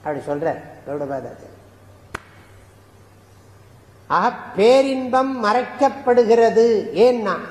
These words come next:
சிற்றின்ப நாட்டத்தால் அப்படின்னு அர்த்தம். ச-, பேரின்பம் சுலபமாக, எளிமையாக, அனாயாசமா மறைச்சு விடுறதாம்.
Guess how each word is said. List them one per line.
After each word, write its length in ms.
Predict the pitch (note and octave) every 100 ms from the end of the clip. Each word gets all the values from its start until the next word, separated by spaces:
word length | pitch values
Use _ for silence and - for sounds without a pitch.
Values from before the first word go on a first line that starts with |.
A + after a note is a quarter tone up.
| -
சிற்றின்ப 680 | A#3 A#3 A#3 C4 B3+ B3+ C4+
நாட்டத்தால் 1200 | G3+ A#3 A#3 - A#3 A3+ - G3 G3 G3+ F3 C3 A2+ - - - - - - - - - - -
அப்படின்னு 320 | A#2+ A#2 D#3 G3+
அர்த்தம். 360 | - - - - - - _ _ _ _ _ _ _ _ _ _ _ D#3+
ச-, 200 | D#3 C3 -
பேரின்பம் 800 | F#3 B3 C4+ B3+ B3 C4 D#4+ - - - - - _ _ _
சுலபமாக, 1120 | - - G#3+ B3 C#4+ C4+ C#4 C4+ C4 B3+ G#3+ - - - - - _ -
எளிமையாக, 880 | E3 A#3 C4+ D4 D4 C4+ B3 G#3+ F#3 - - - C#3+
அனாயாசமா 960 | G3+ C4+ D4 C#4+ C4+ B3+ B3 A#3+ A#3+ B3+ G#3+
மறைச்சு 300 | G#3 G#3+ -
விடுறதாம். 400 | A3 G#3 D3+